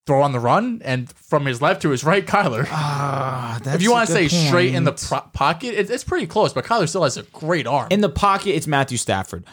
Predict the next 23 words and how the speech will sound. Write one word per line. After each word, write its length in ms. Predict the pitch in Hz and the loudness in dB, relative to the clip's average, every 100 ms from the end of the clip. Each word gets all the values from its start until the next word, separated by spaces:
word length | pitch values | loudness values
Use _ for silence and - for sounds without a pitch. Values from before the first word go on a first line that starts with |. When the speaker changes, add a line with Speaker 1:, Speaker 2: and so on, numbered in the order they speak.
| - | -10
Speaker 2:
The 220 | 113 127 | -2 0
scrambling 440 | - - 175 185 170 | 0 0 2 4 4
outside 320 | 156 165 156 | 2 2 2
the 60 | 135 | 2
pocket 360 | 139 131 127 123 | 2 2 0 -2
and 100 | 120 | 0
being 220 | 123 120 | 0 0
able 160 | 110 | -2
to 80 | - | -4
make 140 | 120 110 | -4 0
throws, 380 | 117 110 - - _ _ _ _ - - | 0 2 -2 -10 _ _ _ _ -18 -2
you 140 | 131 | 0
got 180 | 117 - | 2 0
Speaker 1:
Yes. 240 | - - | -6 -8
Speaker 2:
me. 40 | - | -4
'Cause 120 | 120 | -2
Kyler 240 | 151 143 131 | 2 4 4
Murray 220 | 123 107 | 2 0
is 80 | - | 0
unbelievable. 600 | 143 127 110 98 92 90 | 0 0 0 -2 -6 -4
Speaker 1:
Yes, 260 | 139 - - | -6 -6 -6
for 140 | 156 | -4
sure. 300 | 160 135 101 | -4 -6 -8